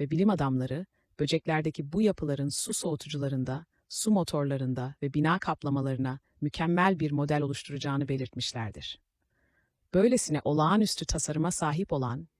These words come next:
küçücük bir böceğin bu sistemi kendisinin tasarlamış olması mümkün değildir. Bu türden kompleks tasarımlar kendiliğinden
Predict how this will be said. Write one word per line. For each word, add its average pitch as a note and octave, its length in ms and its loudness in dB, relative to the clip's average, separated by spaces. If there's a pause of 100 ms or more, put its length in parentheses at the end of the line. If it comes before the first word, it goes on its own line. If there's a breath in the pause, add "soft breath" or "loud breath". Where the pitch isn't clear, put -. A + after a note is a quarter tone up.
küçücük - 400 -2
bir F#3 160 2
böceğin D3+ 540 2 (140)
bu F3+ 60 2
sistemi D#3+ 460 0
kendisinin D#3 580 0
tasarlamış C#3+ 600 -2
olması C#3+ 380 -2
mümkün D3 360 0
değildir. C3+ 480 -2 (1200)
Bu A#3 80 2
türden E3 380 2
kompleks E3 560 0
tasarımlar C#3+ 640 0
kendiliğinden C#3 840 0